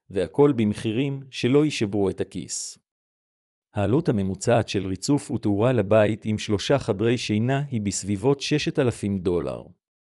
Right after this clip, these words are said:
אבל בסטוקהולם, אתם יכול לקבל את אותם מוצרים איכותיים בשבריר מעלות.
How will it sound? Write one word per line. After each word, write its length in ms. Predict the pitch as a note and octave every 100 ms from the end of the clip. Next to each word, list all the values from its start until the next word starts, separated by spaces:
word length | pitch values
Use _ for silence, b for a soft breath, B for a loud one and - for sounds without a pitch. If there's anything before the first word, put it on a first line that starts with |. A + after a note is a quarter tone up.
| _ _ _ _ -
אבל 300 | G2 G#2+ A2
בסטוקהולם, 800 | G2 - - A2+ - A2+ G#2+ G2+ - _ _ F#2
אתם 240 | - A2+
יכול 280 | G2+ C#3+ C#3+
לקבל 380 | C3+ A2+ C3+ C#3
את 120 | A#2
אותם 240 | G#2+ B2+
מוצרים 520 | C3+ A#2 - A2 C#3+
איכותיים 560 | B2+ - G#2+ - C#3+ D3+
בשבריר 520 | B2 - G2+ B2+ C#3+
מעלות. 760 | C#3 G#2 F#2+ D#2 - _ -